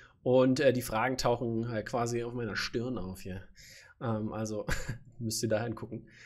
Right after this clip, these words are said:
Ähm, ja, äh, wie geht's euch beiden? Alles gut, Julia? Wie fühlst du dich vor deinem letzten Spiel?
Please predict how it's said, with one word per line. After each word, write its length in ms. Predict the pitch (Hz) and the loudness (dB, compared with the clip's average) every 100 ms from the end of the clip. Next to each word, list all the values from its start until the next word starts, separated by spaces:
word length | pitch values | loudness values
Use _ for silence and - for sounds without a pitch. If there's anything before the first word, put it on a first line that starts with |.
| - - | -18 0
Ähm, 580 | 139 143 147 147 147 147 - - _ _ | 6 6 6 2 -2 -6 -18 -20 _ _
ja, 380 | 165 277 120 - | 12 12 12 10
äh, 500 | 175 180 180 175 175 - - 160 | 12 12 12 10 8 -2 -10 -2
wie 80 | 170 | 2
geht's 200 | 240 262 | 4 4
euch 120 | 220 | 8
beiden? 320 | 214 262 302 | 10 10 8
Alles 240 | 208 190 | 4 4
gut, 200 | 196 247 | 4 2
Julia? 420 | 226 226 240 269 233 | 4 6 8 6 4
Wie 180 | 226 | 0
fühlst 280 | 208 220 220 | 2 2 2
du 40 | 233 | 0
dich 140 | 254 | 0
vor 100 | 226 | 2
deinem 140 | 220 | 2
letzten 180 | 214 208 | 2 -2
Spiel? 300 | - 226 269 | -2 0 0